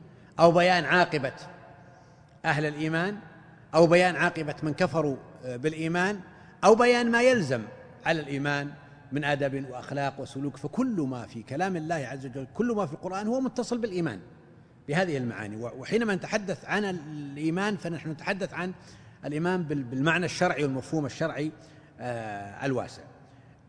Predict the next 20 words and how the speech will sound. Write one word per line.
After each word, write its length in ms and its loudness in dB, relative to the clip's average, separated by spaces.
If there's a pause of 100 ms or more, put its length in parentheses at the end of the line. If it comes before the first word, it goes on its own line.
(180)
آه، 460 -2
اليوم 420 4
يعني 360 -2
كثير 340 -4
ممن 540 -4 (2500)
يتحدثون 600 2
في 140 -4
أمور 280 2
التربية 420 0
يتناولون 720 2 (640)
مصطلح 720 0 (480)
ما 100 0
يسمونه 380 2
بتربية 500 0
الروح 380 0
أو 120 4
التربية 380 0
الروحية، 500 -6 (960)
وهذا 220 4
المصطلح، 600 0